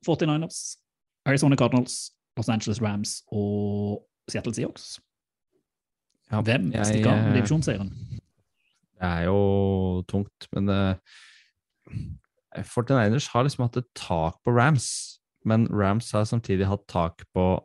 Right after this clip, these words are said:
Speaker 2: de andre laga,
Speaker 1: <laughs>
Speaker 2: mens,
Speaker 1: Ja,
Speaker 2: eh, forty-niners har slitt seg
Speaker 1: ja.
Speaker 2: ut. Ja. Så jeg heller nok mot, eh, at Rams, eh, fortsetter der de slapp i fjor. De har på en måte ikke noe,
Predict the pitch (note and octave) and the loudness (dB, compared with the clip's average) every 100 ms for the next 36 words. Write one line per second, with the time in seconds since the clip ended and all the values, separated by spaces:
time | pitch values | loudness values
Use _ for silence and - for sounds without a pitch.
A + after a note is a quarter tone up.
0 | _ - - A2 G2+ D#2+ D2+ F2 D#2+ E2 | _ -2 0 2 2 0 0 0 0 0
1 | A2+ B2+ - G2+ - - - - G#2 G#2 | 0 0 0 0 0 -2 -2 0 0 0
2 | G2 F#2+ E2+ F2 F#2+ - G2+ G#2 A2 F#2+ | 2 4 4 4 4 2 2 0 0 0
3 | G#2+ - A#2 D#3 - - C3+ - - - | -2 -2 -2 -2 -8 -4 -4 -4 -14 2
4 | A#2+ A#2 A#2 E2+ - G#2 B2+ B2+ A#2 E2+ | 4 6 6 2 0 2 4 4 2 0
5 | F2 F#2 - F#2 F2 _ - F2 E2+ E2+ | -2 -6 -4 0 0 _ -2 2 2 2
6 | - - D#2+ D#2 D#2+ - - G#2 F#2+ F#2 | 0 0 0 0 -2 -4 -4 0 0 2
7 | F2+ F#2 F2+ F2+ - G#2 - - - G#2 | 0 0 0 -2 -2 -4 -4 -8 -4 2
8 | F#2 F2+ - E2+ - F#2 B2 B2 G2+ E2 | 4 2 0 -4 -4 0 2 2 0 -2
9 | D#2+ - C3 A2+ - G#2 | -2 -2 -2 -2 -4 0